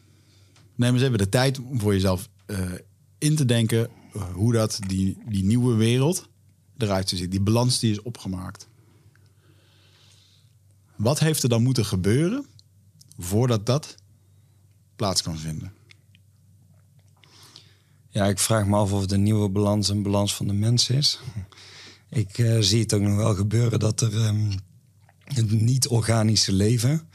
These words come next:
Speaker 2: dat dat, eh, de volgende stap is, zeg maar. Dus dat, eh, eh, A I op een duur zichzelf zo sterk bouwt dat dat, eh, samenklontelt tot één,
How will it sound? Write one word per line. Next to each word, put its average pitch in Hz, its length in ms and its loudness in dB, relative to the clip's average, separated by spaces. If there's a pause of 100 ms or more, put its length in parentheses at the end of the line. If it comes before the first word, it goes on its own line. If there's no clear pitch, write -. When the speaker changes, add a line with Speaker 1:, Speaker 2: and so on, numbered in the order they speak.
(460)
Speaker 2:
dat 98 240 0
dat, 113 440 0
eh, 113 680 0 (380)
de 107 100 -4
volgende 117 360 2
stap 110 420 2
is, 110 160 4
zeg 113 220 0
maar. 123 220 2
Dus 101 140 0
dat, 95 260 0
eh, 95 400 2 (520)
eh, 85 840 0
A 92 240 2
I 92 80 2
op 85 160 -2
een 92 120 -2
duur 90 400 0
zichzelf 92 560 0
zo 92 220 2
sterk 90 460 0
bouwt 87 440 0
dat 85 180 -2
dat, 92 300 0 (100)
eh, 98 240 -2
samenklontelt 104 880 0
tot 98 220 -6
één, 110 380 0